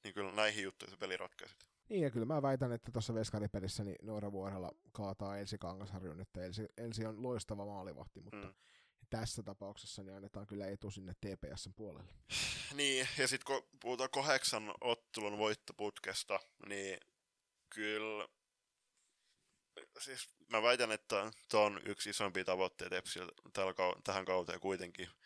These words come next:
Speaker 1: ton F-liigan mestaruuden lisäksi, niin kyllä paljon saa tapahtua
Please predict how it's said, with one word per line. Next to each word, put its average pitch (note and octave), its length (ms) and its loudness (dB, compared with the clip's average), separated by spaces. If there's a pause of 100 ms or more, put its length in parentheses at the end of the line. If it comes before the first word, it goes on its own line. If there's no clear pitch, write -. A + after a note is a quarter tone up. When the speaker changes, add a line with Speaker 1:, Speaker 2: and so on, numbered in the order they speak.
(280)
Speaker 1:
ton F2 120 -2
F-liigan F#2 560 -2
mestaruuden F#2 640 -2
lisäksi, F#2 400 -4
niin F2 100 -10
kyllä F#2+ 240 0 (1000)
paljon G#2+ 380 8
saa F#2 160 -2
tapahtua F2+ 720 -2